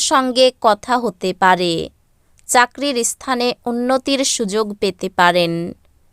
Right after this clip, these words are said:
অর্থভাগ্য খুবই ভালো থাকবে। সন্তানের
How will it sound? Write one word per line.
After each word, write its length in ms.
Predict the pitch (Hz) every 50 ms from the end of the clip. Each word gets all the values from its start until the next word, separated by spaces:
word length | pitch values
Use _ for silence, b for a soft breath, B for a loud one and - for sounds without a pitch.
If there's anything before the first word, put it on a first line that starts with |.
| _ _ _ _ _
অর্থভাগ্য 680 | - 254 247 247 - - 320 294 349 339 330 294 277 285 330 330 320 -
খুবই 320 | - 277 233 254 254 269 247 247
ভালো 320 | 226 226 202 190 190 190 185 -
থাকবে। 480 | - 214 175 175 180 180 175 180 165 165 - - - _ _ _ _ _ _ _ _ _ _ _ -
সন্তানের 640 | - - - 269 269 277 269 302 302 302 320 311